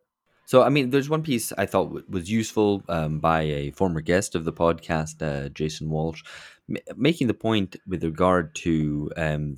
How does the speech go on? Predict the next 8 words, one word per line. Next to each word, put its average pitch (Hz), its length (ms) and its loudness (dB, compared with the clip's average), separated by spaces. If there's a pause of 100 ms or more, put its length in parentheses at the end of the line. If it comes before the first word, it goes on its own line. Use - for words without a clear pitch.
this 80 320 -4
letter 85 540 2
calling 76 440 -4
for, 69 340 -6
from 107 500 0 (400)
Silicon 90 400 -2
Valley 90 240 4
types, 73 400 -8